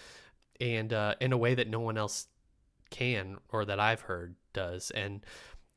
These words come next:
it just made me appreciate him a lot more, um, and,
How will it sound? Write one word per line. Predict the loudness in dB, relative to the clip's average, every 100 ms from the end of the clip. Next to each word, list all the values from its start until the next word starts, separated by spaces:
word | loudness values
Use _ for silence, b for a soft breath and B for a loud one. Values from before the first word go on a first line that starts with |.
| -6
it | -2
just | 0 4
made | 4 6
me | 4 4
appreciate | 2 2 2 0 0
him | -2 -2
a |
lot | 2 2 0
more, | -2 -2 -2 -6 -10
um, | -6 -4 -4 -8 -14 _ _ _ _ _ _ -8
and, | -2 0 0 -2